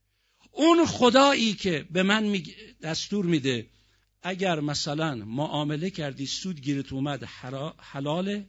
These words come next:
احل الله البیع و حرم ربا، اگر رباست حرامه. حالا من امروز نعوذ بالله از طریق ربا چقدر پول گیرم اومد، میگه یک ریالشو مالک نیستی، حرامه.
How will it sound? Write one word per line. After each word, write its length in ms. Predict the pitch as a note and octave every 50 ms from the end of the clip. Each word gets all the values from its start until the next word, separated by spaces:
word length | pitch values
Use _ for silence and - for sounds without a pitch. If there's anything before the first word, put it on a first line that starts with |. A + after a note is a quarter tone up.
| _ _
احل 280 | - B2 C3 B2 B2 C#3
الله 340 | D3 C#3+ C3 C3+ B2+ A#2+ A#2+
البیع 460 | A#2+ A#2+ A#2+ D3 D#3+ F#3 G3+ G3+ F#3 - _ _ _ _ _
و 100 | B2 B2+
حرم 640 | B2 C#3+ D#3+ E3+ E3 F3 F3+ F3+ F#3+ G3 G#3 G3+ - _ _ _ _ _
ربا، 420 | - B2 C3 D3+ C#3+ B2+ A#2+ A2+ - - - - -
اگر 200 | - E3 E3 F3
رباست 420 | D#3+ D#3 D3+ E3 F#3 G3 - -
حرامه. 400 | B2+ B2+ C3 B2 A#2 G#2+ G2+ G2 G2 - - _ - - - _
حالا 220 | - E3 F3+ F#3+ F3+
من 220 | F3+ G3 G3+ G3+ -
امروز 520 | - E3 D#3+ D#3 D#3+ F#3 F3 C#3+ - -
نعوذ 320 | C#3 D#3+ F3 F#3 F#3 D3
بالله 300 | E3 D3+ D3 C#3+ D3 D#3
از 200 | D3+ C#3 C3+ -
طریق 320 | - D3+ D3 D3+ D#3+ D3+ D#3
ربا 460 | D3+ B2+ C3 C3 C3 C#3 C3 G2+ - _ _ _ _ _ _
چقدر 500 | - - - - F3+ F#3+ G3+ A3 A3+ -
پول 220 | - - A3 G3
گیرم 280 | E3+ G#3 G#3 G#3 G3 F#3+
اومد، 260 | F#3 F3+ F3 F3 D#3+
میگه 200 | D#3+ D#3+ D#3 F3
یک 200 | G3 G#3+ - -
ریالشو 460 | E3 F#3 F#3+ G3+ G3+ F#3 D#3+ - E3+
مالک 300 | D3 C3 B2 B2+ C#3 -
نیستی، 280 | - - - - - A2
حرامه. 380 | G#2 A#2+ C3 C3+ B2 G#2 D#2